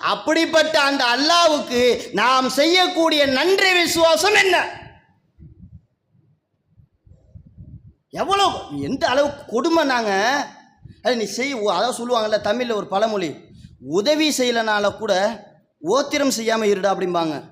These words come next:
ஒருத்தவனுக்கு கெடுதல் செய்யாம இருடா அப்படிம்பாங்க. ஆனா இங்க அல்லாஹ்வுக்கு நன்றி செலுத்தலைனா கூட அல்லாஹ்வுடைய அதிகாரத்தில் கையை வைக்கக்கூடிய ஒரு நிலைமை இன்னைக்கு இருக்கிறது.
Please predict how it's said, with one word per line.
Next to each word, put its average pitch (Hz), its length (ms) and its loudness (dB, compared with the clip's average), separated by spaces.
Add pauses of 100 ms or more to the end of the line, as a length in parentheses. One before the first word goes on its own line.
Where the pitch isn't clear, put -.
(500)
ஒருத்தவனுக்கு 202 400 -4
கெடுதல் 330 360 0
செய்யாம 262 300 0
இருடா 226 180 0
அப்படிம்பாங்க. 190 420 -2 (1120)
ஆனா 233 220 -2
இங்க 269 500 -2 (920)
அல்லாஹ்வுக்கு 277 720 -2
நன்றி 277 480 0
செலுத்தலைனா 226 640 -2
கூட 226 440 0 (220)
அல்லாஹ்வுடைய 311 800 4
அதிகாரத்தில் 330 880 2
கையை 302 340 0
வைக்கக்கூடிய 302 520 0
ஒரு 262 120 4
நிலைமை 277 300 2
இன்னைக்கு 226 220 -2
இருக்கிறது. 190 520 -4